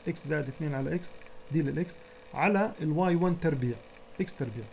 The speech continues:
الآن بدنا نكمل هذا، أنا كملته على طول مباشرة هنا داخل التكامل. عادة إحنا سابقًا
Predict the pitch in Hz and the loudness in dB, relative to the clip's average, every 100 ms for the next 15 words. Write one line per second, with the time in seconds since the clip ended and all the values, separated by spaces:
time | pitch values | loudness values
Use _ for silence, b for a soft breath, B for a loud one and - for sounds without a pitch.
0 | - - - - - - B B B B | -16 -20 -20 -18 -18 -18 B B B B
1 | 180 240 220 214 202 240 180 151 139 185 | 2 4 4 4 4 4 4 4 4 2
2 | 196 185 185 180 175 170 170 147 139 147 | 0 2 2 2 2 0 2 2 2 2
3 | 143 139 135 139 131 147 135 - 131 131 | 0 0 0 0 0 -2 -4 -6 -6 -4
4 | 123 123 143 160 151 160 151 147 147 175 | -4 -4 -2 -2 0 -2 -2 -4 0 0
5 | 156 170 | 2 0